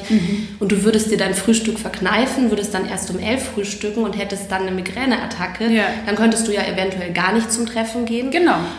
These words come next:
Speaker 2: Oder würdest das Treffen abbrechen müssen. Oder im Zweifel wärst du innerlich sogar noch ärgerlich, weil du dir denken würdest, „Oh, warum habe ich denn das jetzt eigentlich nicht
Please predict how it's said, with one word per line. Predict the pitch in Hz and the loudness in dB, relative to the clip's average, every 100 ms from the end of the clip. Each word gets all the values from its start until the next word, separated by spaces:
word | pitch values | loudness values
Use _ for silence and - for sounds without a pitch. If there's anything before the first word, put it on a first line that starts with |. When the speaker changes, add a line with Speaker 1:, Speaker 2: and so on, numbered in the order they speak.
| - | -2
Speaker 2:
Oder | 220 226 247 262 - - 196 | 4 6 6 4 0 -6 -2
würdest | 214 208 | 0 0
das | - | -2
Treffen | - 185 185 - | -4 -4 -2 -4
abbrechen | - - 233 226 254 | -4 -2 -2 -2 0
müssen. | 262 - 277 277 - - | 0 0 -2 -6 -12 -6
Oder | 214 226 226 | 0 2 4
im | |
Zweifel | 226 - 208 226 226 | 2 0 0 0 -2
wärst | 196 - - | -4 -4 -4
du | |
innerlich | - 220 214 220 | 0 2 4 2
sogar | 202 185 185 | -2 0 0
noch | 175 - | -2 -2
ärgerlich, | 208 254 175 175 185 262 - 202 | 2 2 2 2 0 0 -2 -2
weil | 190 | -2
du | |
dir | 196 | 0
denken | 190 214 208 | 2 0 0
würdest, | 190 185 | -2 -2
„Oh, | 165 196 | 0 0
warum | 185 185 185 | 2 2 2
habe | 202 | 0
ich | 202 | 0
denn | 196 | 0
das | 190 | -2
jetzt | 185 - | -4 -4
eigentlich | 196 202 196 - | -4 -2 -4 -2
nicht | 202 - | -2 -2